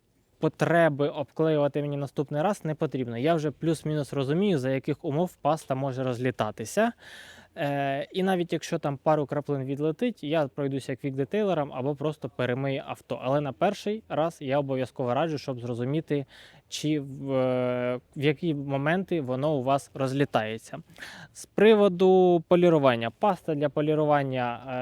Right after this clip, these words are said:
е, впоралася, але я не розумію, чому вона просто зникала. Е, всі відео, всі поради детейлерів, які я отримував, це приймуєш круг,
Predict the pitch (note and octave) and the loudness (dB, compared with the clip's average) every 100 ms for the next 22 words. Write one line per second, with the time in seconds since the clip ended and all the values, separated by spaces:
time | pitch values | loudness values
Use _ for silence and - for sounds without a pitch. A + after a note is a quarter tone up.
0 | B2 B2 B2 - F3+ G3 G#3+ G#3+ A3 - | -2 -2 -2 -2 6 8 8 6 4 0
1 | - C#3 C#3+ F3+ F3 C#3+ E3 E3+ - _ | 0 4 4 4 2 0 0 0 -4 _
2 | C#3+ D#3+ D#3 D#3+ D#3+ C#3 C3 - D3 G#3 | -2 0 2 0 0 -2 -2 -2 0 0
3 | G#3+ C3+ C#3 E3 - E3 F3 - B2+ D3 | 0 -2 -2 -2 -2 -2 -2 -2 -2 -2
4 | D3+ C3 G#2+ G#2+ - - - - - B2+ | -2 -2 -4 -8 -14 -20 -20 -16 -6 -4
5 | A#2+ - G#3 E3 F#3+ F3 E3 D#3+ - D#3+ | -4 -4 -2 0 0 2 2 0 -2 -2
6 | D3+ D#3+ D#3 D#3 D3 C#3 D#3 D#3+ D3 C#3+ | 2 2 2 0 0 0 0 2 0 -2
7 | C3+ C#3+ - D3 C#3 C3+ - A#3+ A#3 F#3 | -2 -4 -2 0 0 0 0 -2 0 0
8 | C#3+ - E3+ E3+ D#3+ - _ _ _ _ | -2 -6 0 2 2 0 _ _ _ _
9 | _ E3 E3 D#3+ C#3+ - - B3 B3 - | _ 2 4 2 0 -2 2 2 2 -2